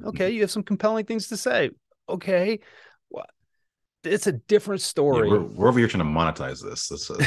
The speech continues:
Speaker 2: little bit different.
Speaker 1: <laughs>
Speaker 2: Yeah.
Speaker 1: Yeah,
Speaker 2: Yeah.
Speaker 1: yeah, and you're gonna criticize those with, "How dare they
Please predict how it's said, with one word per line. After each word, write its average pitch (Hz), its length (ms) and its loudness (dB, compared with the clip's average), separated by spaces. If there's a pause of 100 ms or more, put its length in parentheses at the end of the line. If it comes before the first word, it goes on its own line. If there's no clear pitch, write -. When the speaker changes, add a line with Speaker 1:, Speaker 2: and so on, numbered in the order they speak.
Speaker 2:
little 104 160 2
bit 90 100 2
different. - 520 -4
Speaker 1:
<laughs> - 60 -20 (380)
Speaker 2:
Yeah. - 80 -12 (140)
Speaker 1:
Yeah, - 400 0
Speaker 2:
Yeah. 170 380 -12
Speaker 1:
yeah, - 280 0
and 170 180 0
you're 190 140 -2
gonna 208 160 -2
criticize 151 640 2
those 131 300 -2
with, 110 220 -2 (340)
"How 117 280 -2 (120)
dare 143 260 4
they 104 280 0